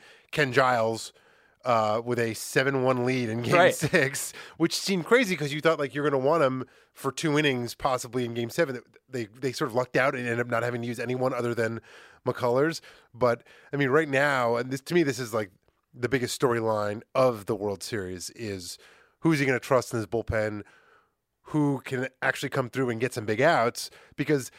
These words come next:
Speaker 1: you know, a lot of what we've seen now with the modern game is it used to be, it used to be as recently as maybe a couple years ago with a lot of teams, it was like the, a strategy had become, "Okay, let's take a lot of pitches,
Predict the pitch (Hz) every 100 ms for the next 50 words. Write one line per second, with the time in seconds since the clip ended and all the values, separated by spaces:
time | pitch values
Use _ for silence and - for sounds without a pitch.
0 | - - 139 135 170 214 175 147 - 170
1 | 160 127 117 113 113 - 127 131 117 110
2 | 117 110 139 170 226 - 151 135 123 -
3 | _ _ _ - - 147 165 156 156 123
4 | _ - 123 156 139 131 117 135 131 147
5 | 123 160 160 123 117 110 107 104 131 117
6 | 113 113 117 120 120 - - 165 147 143
7 | 120 123 - _ 139 117 120 135 120 117
8 | 139 131 127 113 107 - - - 127 -
9 | 131 127 127 127 120 - 107 104 -